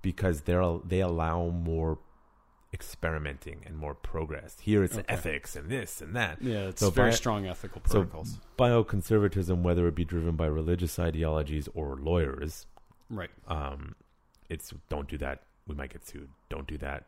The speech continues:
Speaker 2: Yes.
Speaker 1: because of religious content. Don't do that because of this."
Speaker 2: Liability driven.
Speaker 1: And, you know, I've always had to, like, I, when, even I was just doing psychology and I always thought the ethics was, like, insane here.
Speaker 2: Mm-hmm.
Speaker 1: "Well, we don't want people to dis-," I'm like, "Hey, if they're consenting adults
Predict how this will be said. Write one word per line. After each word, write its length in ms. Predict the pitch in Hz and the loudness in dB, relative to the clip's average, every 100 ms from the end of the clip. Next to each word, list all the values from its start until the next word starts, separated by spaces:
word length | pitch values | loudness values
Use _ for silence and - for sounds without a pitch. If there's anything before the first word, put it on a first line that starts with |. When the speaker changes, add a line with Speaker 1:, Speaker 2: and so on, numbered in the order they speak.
| - | -4
Speaker 2:
Yes. 240 | 131 95 82 | -2 -2 -4
Speaker 1:
because 300 | - 76 71 | -6 -6 -8
of 140 | 64 - _ | -10 -16 _
religious 340 | 82 76 71 69 | -10 -8 -8 -10
content. 360 | - 71 - 73 | -10 -10 -12 -8
Don't 200 | 78 73 | -8 -8
do 120 | 78 | -8
that 260 | 71 76 | -8 -8
because 240 | - - 71 | -12 -14 -14
of 120 | 69 | -12
this." 280 | - - - | -12 -10 0
Speaker 2:
Liability 640 | 120 104 95 98 98 90 | 2 2 2 2 0 -2
driven. 380 | 82 92 85 82 - - | -4 -4 -4 -6 -10 -6
Speaker 1:
And, 240 | 90 82 | -2 0
you 60 | 104 | 2
know, 80 | 98 | 4
I've 140 | 80 | 4
always 240 | 123 131 90 | 6 6 4
had 140 | 101 | 0
to, 60 | 87 | -2
like, 280 | 87 85 82 | -2 0 2
I, 140 | 95 95 - - - | 0 -2 -12 -18 -12
when, 220 | - 95 - | -4 -4 -2
even 220 | 147 151 | 0 4
I 60 | |
was 120 | 190 180 | 4 4
just 120 | 165 | 2
doing 160 | 170 147 | 2 2
psychology 520 | 147 - 143 139 101 | 0 -2 0 2 2
and 80 | 90 | 2
I 100 | 107 | 2
always 200 | 113 - | 2 0
thought 300 | 101 98 - | -2 -2 -4
the 200 | 92 85 | -6 -6
ethics 420 | 104 - 90 - | -6 -4 -4 -6
was, 220 | 85 80 - 82 | -8 -8 -12 -16
like, 200 | 82 80 | -14 -12
insane 540 | 78 - 139 170 92 | -10 -8 -2 0 0
here. 360 | 73 73 - - - - | -2 -8 -10 -16 -12 -8
Speaker 2:
Mm-hmm. 200 | 90 87 - - _ _ _ - | -8 -10 -14 -20 _ _ _ -2
Speaker 1:
"Well, 140 | 135 | 2
we 80 | 123 | 4
don't 180 | 160 180 | 4 4
want 160 | 180 143 | 2 0
people 240 | 151 139 | 0 0
to 120 | 127 | -2
dis-," 360 | 120 - 117 - - - | -2 0 0 -2 -16 -2
I'm 100 | 104 | 2
like, 160 | 104 - | 2 4
"Hey, 200 | 123 104 | 4 4
if 180 | - | 2
they're 100 | 131 | 0
consenting 560 | 139 180 - 180 175 156 | 0 -2 0 2 4 2
adults 680 | 135 127 92 82 - - | 4 4 4 0 -4 -14